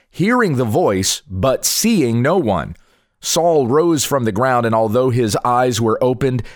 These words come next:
he saw nothing. So they led him by the hand and brought him into Damascus. And for three days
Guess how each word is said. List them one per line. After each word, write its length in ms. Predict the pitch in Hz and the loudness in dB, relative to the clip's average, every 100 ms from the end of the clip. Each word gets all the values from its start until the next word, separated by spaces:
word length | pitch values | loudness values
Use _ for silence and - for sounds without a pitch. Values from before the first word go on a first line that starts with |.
| - | -20
he 220 | _ 127 120 | _ 0 0
saw 400 | - 135 117 104 | 0 0 2 2
nothing. 520 | 113 117 - 80 - - _ _ _ | 0 0 -2 -4 -6 -14 _ _ _
So 420 | - 156 139 123 | -2 2 2 2
they 260 | 110 123 120 | 0 0 0
led 320 | 120 151 180 | 0 2 2
him 240 | 139 127 | 0 0
by 240 | 107 113 113 | 0 0 0
the 100 | 98 | -2
hand 480 | 87 135 92 90 - | -2 -2 0 0 0
and 220 | 117 107 | -2 -2
brought 320 | 101 127 175 | 0 0 0
him 240 | 139 143 135 | 0 -2 -2
into 480 | 139 135 139 143 | -4 -2 -2 -2
Damascus. 720 | 120 120 135 151 - - - - - _ - | 0 0 0 -2 -4 -6 -6 -8 -14 _ -6
And 200 | 120 98 | -4 -2
for 140 | 104 | -2
three 380 | - - 160 202 | -2 -4 -2 0
days 500 | 185 175 87 - | 0 0 -2 -4